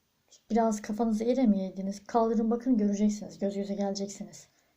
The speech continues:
Öyle bir erkek, kötü anlamda değil. Sanırım sizden hoşlanıyor yani, öyle söyleyeyim size.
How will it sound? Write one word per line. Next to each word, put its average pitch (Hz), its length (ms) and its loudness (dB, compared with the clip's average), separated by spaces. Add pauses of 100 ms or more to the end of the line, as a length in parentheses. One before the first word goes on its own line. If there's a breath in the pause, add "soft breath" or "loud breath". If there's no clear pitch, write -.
(200)
Öyle 208 300 2
bir 190 60 -2
erkek, 196 380 -6
kötü 220 240 -2
anlamda 220 460 4
değil. 226 300 -2 (460 soft breath)
Sanırım 226 420 2
sizden 214 360 -2
hoşlanıyor 202 600 -2
yani, 170 280 -6
öyle 196 180 0
söyleyeyim 180 360 -8
size. - 260 -16